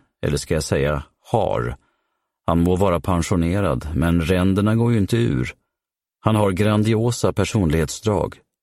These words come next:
Det är inte bra egenskaper, Niklas.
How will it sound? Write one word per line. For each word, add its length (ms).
Det 60
är 40
inte 240
bra 340
egenskaper, 640
Niklas. 520